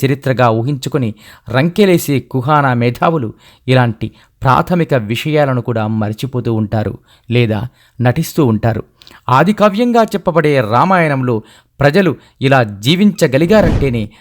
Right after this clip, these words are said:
మనం అర్థం చేసుకోవాలి నాటి సువర్ణ కాలాన్ని. నాకు రామాయణం మరోసారి చదవాలనిపించింది.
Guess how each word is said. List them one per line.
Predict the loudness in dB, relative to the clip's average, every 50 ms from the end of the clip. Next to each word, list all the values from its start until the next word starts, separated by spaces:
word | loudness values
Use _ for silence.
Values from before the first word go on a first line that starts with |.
| -20 _ -4
మనం | 0 0 2 0
అర్థం | 0 -2 -8 _ _ -14 -12 -4 0 0 0 0 0
చేసుకోవాలి | -4 -4 -2 0 0 2 2 2 0 -2 -4 -8 _ _ _ _ _ -2
నాటి | 0 0 0 -2 -4 -8
సువర్ణ | -10 -6 -4 0 2 2 2 2 0 0 0
కాలాన్ని. | 0 0 0 0 0 -2 -4 -6 -10 -12 -14 _ _ _ -20 -20 _ _ _ _ _ _ _ -2
నాకు | 2 2 2 2 2 0
రామాయణం | -2 0 2 2 2 4 4 2 2 2 0 0 0 0
మరోసారి | 0 0 0 0 0 0 0 -2 -2 -2 -4 -6 -6 -6
చదవాలనిపించింది. | -4 0 0 2 2 2 0 -2 -2 -4 -4 -6 -6 -6 -8 -8 -8 -10 -12